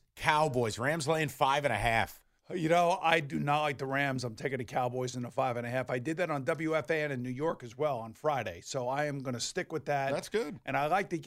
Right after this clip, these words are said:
Speaker 2: I like the Cowboys defense. I like what Cooper Rush has done. You know, I don't, I don't expect him to throw for three hundred yards and five touchdowns, but the key for them is that their defense has been making plays. Their special teams has been really good.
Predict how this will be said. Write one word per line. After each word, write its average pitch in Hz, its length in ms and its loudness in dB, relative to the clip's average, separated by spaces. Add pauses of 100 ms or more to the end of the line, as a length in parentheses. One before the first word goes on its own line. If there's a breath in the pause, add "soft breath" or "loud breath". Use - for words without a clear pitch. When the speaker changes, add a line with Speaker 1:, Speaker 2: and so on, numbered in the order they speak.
(100)
Speaker 2:
I 143 80 2
like 175 200 0
the - 60 -14
Cowboys 151 460 2
defense. 160 580 -6
I 131 100 0
like 151 360 -2
what 175 140 -6
Cooper 175 260 -4
Rush 160 240 0
has 139 140 -12
done. 143 360 -2 (100)
You 120 80 -16
know, 135 120 0
I 156 80 4
don't, 180 200 -2
I 156 60 -4
don't 180 100 -4
expect - 360 -6
him 165 120 -8
to 127 60 -8
throw 160 300 -2
for 135 140 -10
three 165 260 -6
hundred 131 340 -6
yards 135 380 0
and 117 100 -10
five 127 320 -4
touchdowns, 123 720 -4 (380 soft breath)
but 143 160 -4
the - 80 -10
key 208 340 -6 (240)
for 156 140 0
them 160 320 -2
is 120 120 -6
that 135 200 -4
their 185 160 -2
defense 143 540 -6
has 120 120 -10
been 110 220 -8
making 156 340 -4
plays. 120 540 -2 (260 soft breath)
Their 120 120 -8
special 170 420 -2
teams 160 320 -4
has 120 260 -6
been 147 320 -6 (100)
really 165 300 2
good. 95 380 -12